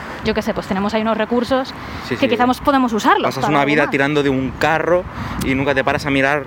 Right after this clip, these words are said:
Speaker 2: lo que hay de-, en el carro,
Speaker 1: Claro,
Speaker 2: ¿no?
Speaker 1: pero porque, claro, muchas veces vas, pues, pa'lante y ya está, ¿no? Y no, y no te paras a pensar que creo que también es muy normal, ¿no? O sea, yo, por ejemplo, joder, pues con el juego este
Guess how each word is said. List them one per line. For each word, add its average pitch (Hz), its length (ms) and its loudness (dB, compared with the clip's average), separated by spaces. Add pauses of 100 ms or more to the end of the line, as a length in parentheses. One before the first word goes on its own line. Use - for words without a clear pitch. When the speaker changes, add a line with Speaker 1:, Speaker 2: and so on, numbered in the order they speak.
Speaker 2:
lo 120 100 0
que 127 100 0
hay 131 80 2
de-, 131 140 2
en 120 100 -2
el 101 120 -6
carro, 143 300 -2
Speaker 1:
Claro, 240 200 2
Speaker 2:
¿no? 185 60 -6 (680)
Speaker 1:
pero 254 160 4
porque, 233 240 0
claro, 269 260 2
muchas 240 220 -4
veces 269 280 0
vas, 269 680 0 (420)
pues, - 140 0
pa'lante 214 300 0
y 262 40 4
ya 214 60 -2
está, 254 220 2
¿no? 233 100 2
Y 254 60 2
no, 226 260 2
y 226 60 -2
no 240 80 2
te 262 80 0
paras 254 220 2
a 233 40 -2
pensar 226 380 0 (720)
que 214 100 -4
creo 202 160 0
que 220 120 0
también 220 240 2
es 220 40 -2
muy 226 100 0
normal, 190 340 0
¿no? 185 140 -2
O 233 40 -4
sea, 202 160 0
yo, 190 300 2
por 208 100 -2
ejemplo, 220 640 0 (560)
joder, 220 180 -2 (320)
pues 220 140 -2
con 202 120 0
el 196 60 0
juego 226 260 2
este 233 420 0